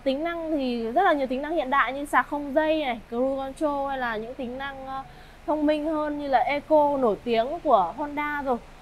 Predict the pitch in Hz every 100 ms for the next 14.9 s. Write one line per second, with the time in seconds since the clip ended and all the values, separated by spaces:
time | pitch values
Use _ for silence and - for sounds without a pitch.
0 | - - - - - 214 202 185 175 -
1 | 202 208 294 349 339 285 247 214 233 208
2 | 202 196 - - - - - - 254 277
3 | 247 233 - 254 208 233 240 277 269 247
4 | 233 214 202 202 - 240 226 220 349 370
5 | 254 - - 302 320 330 302 - - -
6 | - - - 277 269 302 302 - 285 262
7 | 269 254 240 233 320 370 294 262 240 302
8 | 403 311 320 330 320 302 285 247 233 220
9 | 226 277 226 185 185 180 196 - - -
10 | 294 320 311 320 320 339 339 302 247 269
11 | 233 196 240 269 247 269 339 320 269 247
12 | 330 330 - 285 220 220 233 269 381 403
13 | 294 - 302 302 269 254 220 - - -
14 | - 240 240 233 226 208 208 240